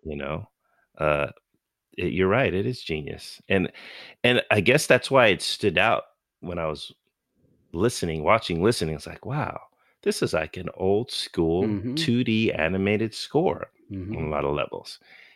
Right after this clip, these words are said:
Speaker 1: And just, you just don't get that anymore. Um,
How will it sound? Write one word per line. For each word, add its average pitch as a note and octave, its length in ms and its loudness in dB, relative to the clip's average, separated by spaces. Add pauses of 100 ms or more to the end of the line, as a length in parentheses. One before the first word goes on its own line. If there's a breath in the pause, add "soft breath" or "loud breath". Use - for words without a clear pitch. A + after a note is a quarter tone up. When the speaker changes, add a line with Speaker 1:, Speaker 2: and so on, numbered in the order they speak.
(120)
Speaker 1:
And F2 300 -6
just, - 420 -2 (160)
you F#2 180 -8
just - 340 -6
don't G2+ 240 2
get - 220 -2
that D2 200 -2
anymore. D2+ 540 -10 (580 soft breath)
Um, D2+ 460 -4